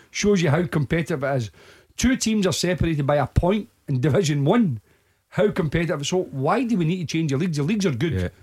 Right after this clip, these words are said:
Speaker 1: There is
Speaker 2: Mm.
Speaker 1: a real comp-, the competitive edge there, but it's, it's looking as if it's a
Speaker 2: And
Speaker 1: safety net for some of these clubs.
Speaker 2: And also, if you look at it on paper,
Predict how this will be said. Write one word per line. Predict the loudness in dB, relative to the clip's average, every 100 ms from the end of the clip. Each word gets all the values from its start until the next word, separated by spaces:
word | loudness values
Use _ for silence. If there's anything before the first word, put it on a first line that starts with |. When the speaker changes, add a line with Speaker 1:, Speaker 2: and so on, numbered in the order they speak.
| -4
Speaker 1:
There | 0
is | 2
Speaker 2:
Mm. | 2
Speaker 1:
a |
real | 2 2 0
comp-, | 0 -2 -2
the | -6 -4
competitive | -4 -2 -2 -2 -2
edge | -2 -2
there, | -2
but | 0 -2 -2 -14 -20 _
it's, | -6 -6 -10 -14 _ _ _ _
it's | -8 -2
looking | -2 0 -2
as | 0
if | -2 -4 -14 _
it's | -4 0
a |
Speaker 2:
And | 0
Speaker 1:
safety | 0 -2 -2 -2 0
net | 0 -2 -6
for | -6 -2
some | 0 0
of |
these | -2
clubs. | -4 0
Speaker 2:
And | 0
also, | 2 4 2 2 2 2 2
if | 0
you | 2
look | 2 2
at |
it | 0 2
on | 2 2
paper, | 2 2 2 0